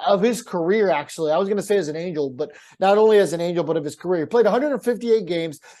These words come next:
In that year, had six hundred and forty-seven plate appearances,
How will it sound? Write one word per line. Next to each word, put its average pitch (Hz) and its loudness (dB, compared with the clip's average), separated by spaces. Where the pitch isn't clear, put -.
In 277 2
that 247 4
year, 226 4
had 196 2
six 254 -4
hundred 247 0
and 196 -4
forty-seven 208 0
plate 180 -2
appearances, 143 -6